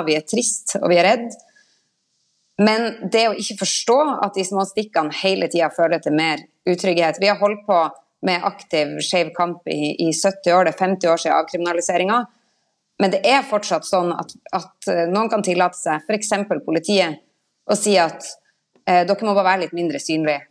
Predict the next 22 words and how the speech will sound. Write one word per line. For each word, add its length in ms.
fremover. 400
Og 80
når 140
den 100
kommunikasjonen 800
kom, 420
så, 240
så 360
er 120
det 100
en 60
fortelling 340
til 120
oss 120
som 200
er, 280
ja, 60
men 100
hva 140
betyr 400
det 160
da? 140